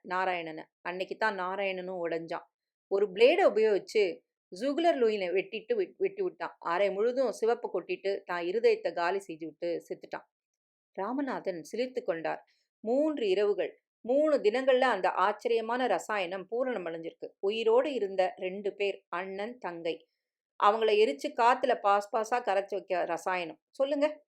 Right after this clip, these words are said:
ராமநாதன். அவ்வளவு பெரிய சாதனை செஞ்சவனுக்கு தகுந்த பரிசு வேண்டாம்? கிருஷ்ணன். டைரியில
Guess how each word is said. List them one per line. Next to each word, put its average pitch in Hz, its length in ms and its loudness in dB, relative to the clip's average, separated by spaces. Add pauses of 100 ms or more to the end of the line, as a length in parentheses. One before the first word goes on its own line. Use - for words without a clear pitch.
(140)
ராமநாதன். 185 600 -4 (260)
அவ்வளவு 269 480 2
பெரிய 226 260 0
சாதனை 208 440 0
செஞ்சவனுக்கு 180 640 -4
தகுந்த 233 340 -2
பரிசு 226 340 -2
வேண்டாம்? 220 420 -4 (240)
கிருஷ்ணன். 202 540 -8 (500)
டைரியில 262 440 8